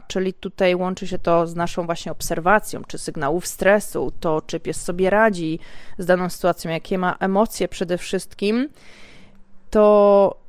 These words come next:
to jest taki szacunek dla psa. Mm, pokazanie mu, że on tutaj też ma coś do powiedzenia, takie słuchanie, wsłuchiwanie się w psa.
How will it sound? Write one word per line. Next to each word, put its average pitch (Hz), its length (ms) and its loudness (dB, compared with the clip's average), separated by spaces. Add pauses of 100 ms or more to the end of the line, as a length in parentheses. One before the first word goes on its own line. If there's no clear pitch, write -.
(220)
to 214 100 0
jest 208 120 0
taki - 200 -6
szacunek 175 580 -2
dla 143 140 -2
psa. 147 480 -2 (420)
Mm, 180 680 -6 (420)
pokazanie 185 600 -2
mu, 185 180 -2
że 185 140 -2
on 180 160 -6
tutaj 185 240 -4
też - 220 -2
ma 175 120 0
coś 190 200 0
do 180 100 -2
powiedzenia, 170 880 0
takie - 220 -6
słuchanie, 190 680 -2
wsłuchiwanie 175 640 -4
się 180 160 -8
w - 60 -12
psa. 170 360 2